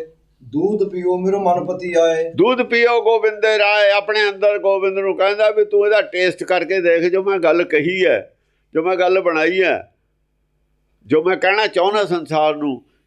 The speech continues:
Speaker 2: ਇਹ ਠੀਕ ਹੈ, ਤੇਰੇ ਦਿਲ ਲੱਗਦੀ ਹੈ ਗੱਲ। ਸੱਚ ਅੰਦਰਲੇ ਗੋਬਿੰਦ ਦੇ, ਜੇ ਸੱਚ ਹੋਊ ਨਾ,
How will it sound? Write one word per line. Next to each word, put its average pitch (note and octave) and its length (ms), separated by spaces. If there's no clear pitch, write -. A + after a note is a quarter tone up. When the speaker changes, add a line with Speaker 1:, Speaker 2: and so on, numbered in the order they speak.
Speaker 2:
ਇਹ - 100
ਠੀਕ D#3 360
ਹੈ, F#3 120
ਤੇਰੇ F3 280
ਦਿਲ E3 200
ਲੱਗਦੀ D3 360
ਹੈ C#3 100
ਗੱਲ। C#3+ 260
ਸੱਚ G3+ 540
ਅੰਦਰਲੇ F#3+ 380
ਗੋਬਿੰਦ E3+ 440
ਦੇ, F3 240
ਜੇ C3 180
ਸੱਚ F#3 300
ਹੋਊ G3 180
ਨਾ, A2 240